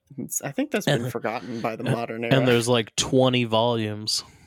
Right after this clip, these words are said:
Speaker 1: Mm-hmm. The only people I knew who liked that are drug addicts.
Speaker 2: Yeah.
Speaker 1: So, you know.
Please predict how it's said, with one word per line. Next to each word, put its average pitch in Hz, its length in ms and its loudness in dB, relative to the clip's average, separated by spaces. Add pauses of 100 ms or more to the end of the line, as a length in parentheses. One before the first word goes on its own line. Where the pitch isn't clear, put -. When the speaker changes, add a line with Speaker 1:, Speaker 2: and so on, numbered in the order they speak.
(240)
Speaker 1:
Mm-hmm. 139 480 -4 (1900)
The 143 120 -4
only 160 180 -2
people 131 260 -4
I 120 100 -2
knew 120 200 -6
who 135 120 -8
liked 117 300 -6
that 104 200 -6
are 107 60 -8
drug - 280 -8
addicts. - 420 -10 (600)
Speaker 2:
Yeah. - 280 -4
Speaker 1:
So, 127 340 -6 (280)
you - 80 -10
know. - 160 -10